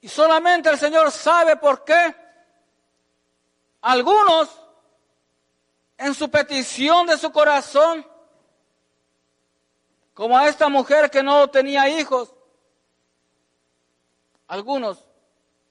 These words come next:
no lo tienen. Solamente Dios sabe. Pero sobre todas las cosas,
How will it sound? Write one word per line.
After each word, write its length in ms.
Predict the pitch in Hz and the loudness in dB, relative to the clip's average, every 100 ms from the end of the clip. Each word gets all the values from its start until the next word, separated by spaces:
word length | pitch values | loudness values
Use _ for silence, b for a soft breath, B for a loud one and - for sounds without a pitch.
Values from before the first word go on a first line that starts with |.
| _ | _
no 160 | 185 | -12
lo 120 | 202 | -12
tienen. 380 | 196 226 226 151 _ _ _ _ _ _ _ _ _ | -12 -16 -16 _ _ _ _ _ _ _ _ _ _
Solamente 600 | _ 226 226 233 226 214 | _ -4 -4 -4 -10 -14
Dios 320 | 208 233 240 | -8 -6 -6
sabe. 520 | - - 262 240 170 _ _ _ _ _ _ _ _ - | -8 -16 -14 -14 -16 _ _ _ _ _ _ _ _ -16
Pero 200 | 170 180 | -12 -8
sobre 300 | 240 240 226 | -4 -2 0
todas 260 | 277 294 277 | 2 2 2
las 200 | 247 - | 0 -2
cosas, 560 | 277 302 285 277 254 | 0 0 0 -4 -6